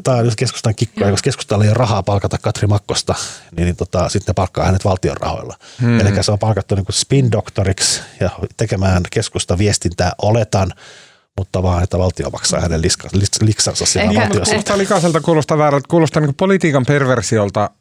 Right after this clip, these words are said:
Speaker 2: ja niinku oireesta, joka on lähtenyt jostain siitä, että kun politiikka on ruvennut silleen ammattimaistumaan, eikä se enää ole sitä, että hei, että meppäs Jooseppi tonne Kukkulalle edustaa meitä, niin t-, t-, tää on niinku semmosia li-, lieveperversioita.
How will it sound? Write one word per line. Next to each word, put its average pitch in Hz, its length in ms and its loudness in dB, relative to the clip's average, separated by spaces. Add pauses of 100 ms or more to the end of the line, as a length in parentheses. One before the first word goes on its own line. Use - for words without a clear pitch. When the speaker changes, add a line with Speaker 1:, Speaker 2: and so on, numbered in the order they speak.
(160)
Speaker 2:
ja 131 180 2 (320)
niinku 131 380 2
oireesta, 180 540 4
joka 127 140 2
on 123 80 2
lähtenyt 123 420 2
jostain 113 360 0
siitä, 104 240 2
että 95 120 -6
kun 110 140 -4
politiikka 127 460 0
on 107 60 2
ruvennut 104 260 0
silleen 107 240 0
ammattimaistumaan, 123 1080 0
eikä 110 240 -2
se 110 160 0
enää 107 240 0
ole 107 240 2
sitä, 98 420 0
että 90 200 -4
hei, 95 160 2
että 90 220 -2 (200)
meppäs 101 520 -4
Jooseppi 101 420 -2
tonne 98 280 -4
Kukkulalle 90 540 -4
edustaa 87 400 -8
meitä, 78 320 -6 (520)
niin 104 400 0
t-, - 140 -10 (180)
t-, 135 180 -12 (180)
tää 143 100 0
on 127 60 2
niinku 127 180 2
semmosia 127 380 2
li-, 151 360 2
lieveperversioita. 113 1200 0